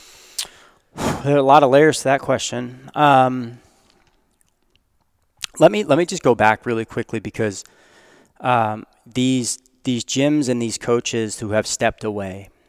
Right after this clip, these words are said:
uh, I think it's really important for you guys out there to define what you all personally stand for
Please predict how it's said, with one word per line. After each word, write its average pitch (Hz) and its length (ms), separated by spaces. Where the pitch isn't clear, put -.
uh, 107 300
I 113 80
think 175 200
it's 233 200
really 123 360
important 113 600
for 107 360
you 104 280
guys 101 420
out 101 280
there 98 360
to 110 540
define 110 840
what 104 240
you 110 580
all 113 280
personally 107 760
stand 98 560
for 101 360